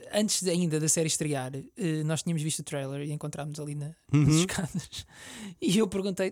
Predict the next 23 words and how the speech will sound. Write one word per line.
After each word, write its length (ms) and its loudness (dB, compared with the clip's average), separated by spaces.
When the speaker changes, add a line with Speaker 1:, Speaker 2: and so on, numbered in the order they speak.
Speaker 1:
"Hum, 480 -2
só 300 2
com 120 0
base 240 6
no 60 2
trailer, 400 -2
eu, 300 -6
temos 200 -4
a 60 -4
certeza 460 -4
que 160 -12
o 20 -2
Albano 260 -4
Jerónimo 840 -6
isto 260 -12
vai 80 -4
correr 220 -10
bem?" 180 -6
E 100 -8
tu, 260 -10
"Hum, 840 -8
não 100 -8
sei." 260 -6